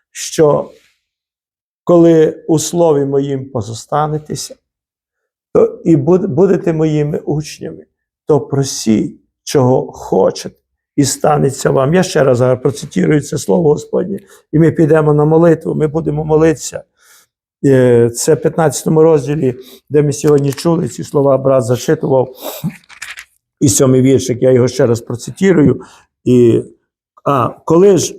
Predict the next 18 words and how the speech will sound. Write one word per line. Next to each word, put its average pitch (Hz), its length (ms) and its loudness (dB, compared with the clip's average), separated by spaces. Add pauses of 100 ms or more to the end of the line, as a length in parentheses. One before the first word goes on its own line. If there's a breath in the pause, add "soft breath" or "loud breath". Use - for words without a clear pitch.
у 202 140 4
мені 180 800 0 (340)
перебувати 170 800 2
ви 147 160 0
будете», 180 640 0 (260)
чуєте, 170 400 -2
як 160 160 0
Господь 139 420 0
говорить 123 420 2
до 131 100 2
учнів 143 400 2
своїх, 127 540 -4 (1800)
«а 151 120 0
слова 220 520 4
мої 196 340 2
позостануться 190 1200 0
у 135 280 -2
вас, 220 800 0